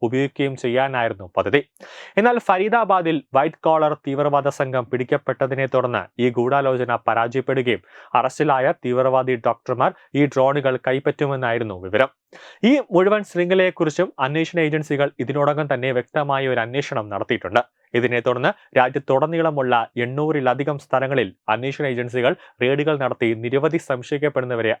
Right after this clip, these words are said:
അറസ്റ്റ് ചെയ്തിട്ടുണ്ട്. ഇവരിൽ വലിയൊരു വിഭാഗം വ്യാജ തിരിച്ചറിയൽ കാർഡുകൾ കൈവശം വച്ചതായും കണ്ടെത്തി. കൂടാതെ ഹമാസ്, അതോടൊപ്പം തന്നെ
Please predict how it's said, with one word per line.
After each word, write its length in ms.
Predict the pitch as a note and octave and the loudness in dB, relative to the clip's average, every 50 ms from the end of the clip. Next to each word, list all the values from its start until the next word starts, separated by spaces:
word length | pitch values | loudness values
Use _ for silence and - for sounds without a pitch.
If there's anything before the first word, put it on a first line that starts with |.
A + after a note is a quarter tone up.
| A2+ A2 | 0 0
അറസ്റ്റ് 240 | A2 - - - B2+ A2+ | 0 0 -4 -4 -4 -4
ചെയ്തിട്ടുണ്ട്. 380 | G2+ F2 - - F2+ G2+ B2+ - - _ _ _ - - - - - - - G#3 | -6 -6 -6 -6 -2 0 0 0 0 _ _ _ -20 -20 -20 -20 -4 2 4 4
ഇവരിൽ 240 | A3+ C4+ C#4 C4+ A3 - - D3+ | 4 4 4 2 -2 -4 -2 0
വലിയൊരു 340 | D3+ E3+ F#3+ G3+ A#3 A#3+ A#3 G3 | 2 2 4 4 4 4 4 4
വിഭാഗം 320 | E3+ F3+ D#3+ D3+ C#3 G#2 - _ _ - | 4 2 2 2 0 -2 -4 _ _ 0
വ്യാജ 300 | B2+ C3 C#3 D#3 D#3 F3 E3 - - | 2 2 4 2 2 0 -2 0 0
തിരിച്ചറിയൽ 440 | C#3+ C#3+ D3 - E3 D#3 D#3 D#3 D3 D3 C#3 | -2 -2 0 0 2 2 2 0 0 0 0
കാർഡുകൾ 320 | B2+ B2+ C3+ B2 B2 A#2+ - - | 0 0 0 -2 -2 -2 -2 -2
കൈവശം 400 | A#2+ B2 B2 C3+ - - C#3+ C3 A#2+ | -2 0 -2 -2 -4 -4 -6 -6 -6
വച്ചതായും 420 | A2+ - C3+ B2 A2 G#2+ G2 G2 - - | -4 -2 -2 0 0 -2 -2 -6 -8 -8
കണ്ടെത്തി. 320 | F#2 F#2 F#2 - - C#3+ - _ _ _ _ _ _ | -6 -6 -2 0 0 0 -2 _ _ _ _ _ _
കൂടാതെ 280 | - D3+ D#3 D#3 D3+ D3+ C#3+ C3+ | 2 2 4 4 2 0 0 0
ഹമാസ്, 360 | B2+ C3 C3+ D3 F#3+ - - - - C3+ | -2 0 0 0 0 -2 -6 -8 -6 -2
അതോടൊപ്പം 380 | B2+ C3+ C#3 D3+ C#3 - C#3 C3+ | 0 0 0 0 -2 -2 -4 -2
തന്നെ 160 | B2+ B2+ A#2+ | -2 -2 -2